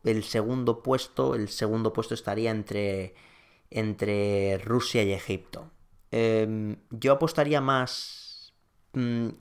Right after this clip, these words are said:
así en frío, apostaría más por Rusia.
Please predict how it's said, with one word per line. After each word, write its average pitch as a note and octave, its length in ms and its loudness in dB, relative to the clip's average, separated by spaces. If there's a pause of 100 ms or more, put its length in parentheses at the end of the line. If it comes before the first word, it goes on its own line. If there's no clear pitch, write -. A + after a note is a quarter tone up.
(640)
así F3 300 2
en F3 120 4
frío, D#3 640 2
apostaría B2 440 -2
más C3 180 0
por G#2+ 220 0
Rusia. - 380 -8